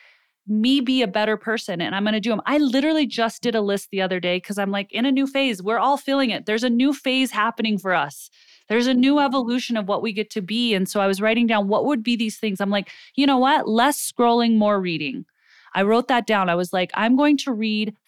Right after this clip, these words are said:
thirty minutes at a minimum every single day. I'm gonna read something. I am also going to make sure every single day I'm walking out in nature for forty-five minutes." That was big for me. Some people, it's gonna be twenty minutes. That's big for them.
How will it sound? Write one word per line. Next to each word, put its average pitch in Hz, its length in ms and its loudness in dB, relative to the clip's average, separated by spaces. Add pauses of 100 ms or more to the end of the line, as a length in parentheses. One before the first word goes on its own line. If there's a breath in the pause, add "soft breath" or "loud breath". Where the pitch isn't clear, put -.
thirty 233 260 4
minutes 220 300 2
at 202 80 0
a 190 40 0
minimum 202 460 0
every 185 220 -2
single 185 280 -4
day. 165 320 -4 (240 soft breath)
I'm 190 60 -4
gonna 220 140 2
read 220 300 -2
something. 160 460 -6 (220 loud breath)
I 202 80 0
am 233 140 4
also 330 420 2
going 233 180 2
to 220 60 2
make 214 160 0
sure 214 260 -2
every 220 260 0
single 262 240 0
day 208 140 2
I'm 196 120 0
walking 196 300 0
out 202 140 0
in 196 80 -2
nature 190 300 -4
for 190 160 -6
forty-five 180 560 -4
minutes." 151 340 -6 (220 loud breath)
That 214 140 0
was 277 120 2
big 240 240 0
for 208 100 -2
me. 165 120 -2
Some 226 220 -2
people, 254 200 0
it's 233 120 -2
gonna 226 120 0
be 214 100 0
twenty 196 320 -2
minutes. 156 300 -2
That's 160 220 -4
big 180 200 -6
for 196 120 -4
them. 156 340 0